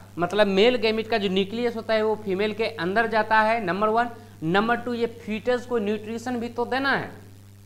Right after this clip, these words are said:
बच्चे को, जो जब वो बच्चा रहेगा, काफ़ी छोटा रहेगा, तो उसको खाना की भी तो जरूरी पड़ेगी।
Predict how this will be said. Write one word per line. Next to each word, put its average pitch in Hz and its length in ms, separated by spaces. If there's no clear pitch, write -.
बच्चे 156 420
को, 185 180
जो 208 140
जब 208 160
वो 208 120
बच्चा 185 360
रहेगा, 208 240
काफ़ी 202 320
छोटा 214 280
रहेगा, 220 160
तो 214 120
उसको 220 180
खाना 220 340
की 233 120
भी 226 120
तो 233 120
जरूरी 240 240
पड़ेगी। 226 440